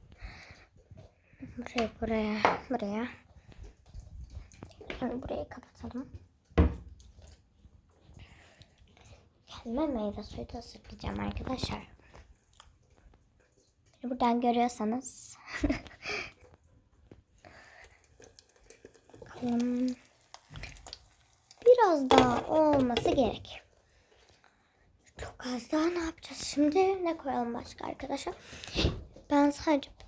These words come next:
e, zeytin yiyorum. Süt içeceğim bugün veya meyve suyu içeceğim. Süt içeyim, süt. İşte Pınar sütü alalım. Pınar mı sütü normal?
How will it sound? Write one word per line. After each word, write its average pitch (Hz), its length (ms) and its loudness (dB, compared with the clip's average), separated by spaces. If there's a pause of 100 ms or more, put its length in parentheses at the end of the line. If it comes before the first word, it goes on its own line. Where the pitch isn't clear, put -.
(140)
e, 247 220 4
zeytin 262 800 2
yiyorum. 233 580 0 (2750)
Süt 381 200 -2
içeceğim 220 500 -4
bugün 277 520 -6
veya 277 260 -4
meyve 277 340 -6
suyu - 300 -20
içeceğim. - 220 -20 (1500)
Süt - 280 -6
içeyim, - 360 -14
süt. - 360 -4 (760)
İşte - 220 -6 (880)
Pınar - 300 -2
sütü - 340 -2
alalım. 269 460 0 (1160)
Pınar 269 320 2
mı 240 140 0
sütü - 500 0
normal? 202 260 -8